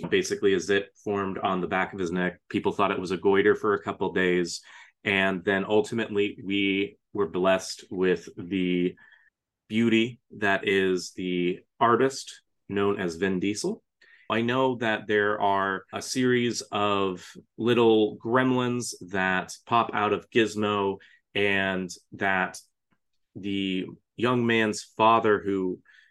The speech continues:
is in the movie decides to get Gizmo for his son as a gift at Christmas time, and holding on to the tradition of getting responsibility as a gift during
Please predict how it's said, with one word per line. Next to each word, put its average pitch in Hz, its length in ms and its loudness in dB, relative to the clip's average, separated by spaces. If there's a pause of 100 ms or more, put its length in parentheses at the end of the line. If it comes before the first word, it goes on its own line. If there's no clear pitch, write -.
(160)
is 101 320 0
in 104 180 -2
the 101 60 -2
movie 98 440 0
decides 98 560 -2
to 98 120 -4
get 98 460 0
Gizmo 98 560 0
for 104 200 2
his 95 280 -4
son 95 320 0
as 95 220 -2
a 85 60 -4
gift 85 560 0
at - 80 -14
Christmas 110 440 -4
time, - 160 -6
and 123 200 0
holding 143 340 4
on 123 200 4
to 127 120 -2
the 104 120 0
tradition 107 640 2
of 104 360 -2
getting 95 480 0 (360)
responsibility 101 1080 2
as 95 200 -4
a 92 60 -4
gift 90 580 -2 (440)
during 95 580 2